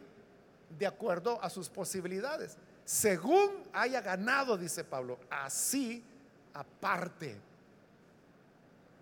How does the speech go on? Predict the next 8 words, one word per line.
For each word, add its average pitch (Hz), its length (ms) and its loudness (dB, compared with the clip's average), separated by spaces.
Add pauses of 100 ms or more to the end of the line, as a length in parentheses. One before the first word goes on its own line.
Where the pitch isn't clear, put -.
(440)
para 175 160 -2
la 170 140 2
obra 240 200 2
del 151 140 0
Señor, 123 300 -10 (440)
según 208 640 0 (220)
haya 170 360 -4 (240)
ganado. 285 480 -8